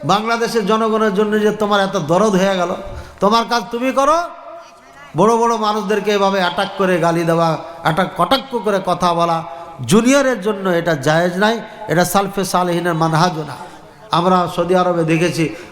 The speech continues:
খুব আদবের সাথে তারা উল্লেখ করত, হ্যাঁ, যে "রাই, হাদা রাই, এটা আমার রাই, এটা আমার মত", এমন এমন।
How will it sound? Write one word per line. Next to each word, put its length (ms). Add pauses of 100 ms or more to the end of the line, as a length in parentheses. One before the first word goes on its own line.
খুব 280
আদবের 440
সাথে 340
তারা 400 (380)
উল্লেখ 380
করত, 240 (640)
হ্যাঁ, 300 (680)
যে 140
"রাই, 300 (300)
হাদা 280
রাই, 400 (180)
এটা 200
আমার 240
রাই, 240 (300)
এটা 180
আমার 240
মত", 320
এমন 240
এমন। 200